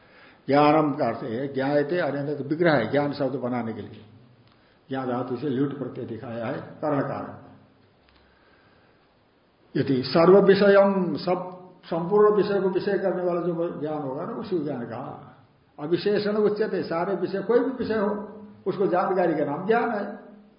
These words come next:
सामान्य रूप से है। विषय विशेष के लिए ज्ञान नहीं कहा, यहां सभी विषय मात्र के लिए, किसी को जानता हो तो ज्ञान है, जानने के साधन ज्ञान है। तथा उसी प्रकार ज्ञेयम, दूसरा ज्ञेय पदार्थ,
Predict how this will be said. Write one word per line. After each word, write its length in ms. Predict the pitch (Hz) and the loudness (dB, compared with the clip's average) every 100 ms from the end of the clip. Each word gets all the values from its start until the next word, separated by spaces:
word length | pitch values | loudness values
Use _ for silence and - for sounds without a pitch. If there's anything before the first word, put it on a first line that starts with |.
| _ _ _ _ _ _ _ _ _ _ _ _ _ _ | _ _ _ _ _ _ _ _ _ _ _ _ _ _
सामान्य 380 | - 131 143 139 | -12 -8 -6 -6
रूप 100 | 135 | -8
से 160 | - 107 | -10 -12
है। 260 | 131 110 - _ | -12 -16 -20 _
विषय 220 | 139 180 | -6 -4
विशेष 400 | 143 151 175 185 | -2 -2 -2 -4
के 120 | - 151 | -4 -4
लिए 480 | 139 180 - - - - - | -2 -4 -6 -14 -20 -20 -12
ज्ञान 260 | 131 143 135 | -8 -6 -4
नहीं 140 | 135 | -6
कहा, 200 | 139 127 | -8 -10
यहां 220 | 127 165 | -10 -12
सभी 280 | - 165 202 | -10 -8 -6
विषय 260 | - - 123 | -8 -12 -14
मात्र 320 | 113 113 123 | -14 -16 -18
के 100 | 117 | -18
लिए, 260 | 120 170 | -14 -12
किसी 180 | 139 202 | -10 -6
को 140 | 220 185 | -6 -6
जानता 300 | 165 160 151 | -8 -8 -10
हो 80 | |
तो 100 | 147 | -8
ज्ञान 260 | 190 143 101 | -8 -8 -12
है, 120 | 92 - - 127 | -16 -20 -18 -14
जानने 260 | 135 139 | -10 -10
के 80 | 135 | -10
साधन 340 | 123 127 165 | -12 -14 -14
ज्ञान 240 | 170 - - | -14 -16 -18
है। 100 | 175 - _ _ _ _ _ _ _ _ _ _ _ _ _ _ 196 | -20 -20 _ _ _ _ _ _ _ _ _ _ _ _ _ _ 2
तथा 220 | 180 220 | 6 8
उसी 240 | 214 185 | 8 8
प्रकार 440 | - 185 208 208 160 | 6 4 4 4 4
ज्ञेयम, 580 | 156 151 170 160 131 110 104 101 - - - | 6 6 4 2 0 -4 -8 -12 -18 -20 -12
दूसरा 480 | 120 - 107 - - - - | -12 -10 -14 -14 -20 -20 -2
ज्ञेय 260 | 147 175 165 | 2 2 2
पदार्थ, 760 | 147 147 160 - 107 95 | 2 2 2 0 -6 -10